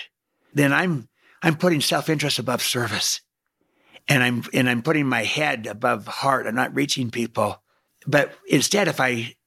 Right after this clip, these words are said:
if my motive is one of caring, and my motive is one of serving, and my motive is one of blessing, not impressing, so I'm really focused on them and helping them succeed, not me looking good,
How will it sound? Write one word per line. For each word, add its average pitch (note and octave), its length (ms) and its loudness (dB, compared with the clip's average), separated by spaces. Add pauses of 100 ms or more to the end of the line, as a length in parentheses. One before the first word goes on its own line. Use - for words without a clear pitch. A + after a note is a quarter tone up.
(100)
if A2 100 -4
my C3+ 80 4
motive C#3+ 400 2
is A#2+ 180 0
one C3 220 -2
of G#2+ 220 -6
caring, D3+ 560 0 (480)
and A#2+ 180 4
my A#2+ 140 2
motive C3+ 340 0
is A#2 140 -2
one B2+ 160 0
of A2 120 -4
serving, D3 600 -2 (760)
and B2 120 2
my A#2 80 6
motive B2+ 340 2
is B2+ 180 2
one C3 140 2
of A2 180 -4
blessing, E3 640 0 (520)
not C#3 340 2 (220)
impressing, C#3 560 0
so C#3+ 120 0
I'm B2+ 180 0
really C#3 180 0
focused C3+ 320 -2
on A2+ 180 0
them C#3+ 260 0
and B2+ 80 0
helping B2+ 280 -2
them C3 160 2
succeed, C3+ 380 -2 (200)
not C3+ 240 0
me B2+ 160 2
looking B2+ 400 0
good, B2 300 0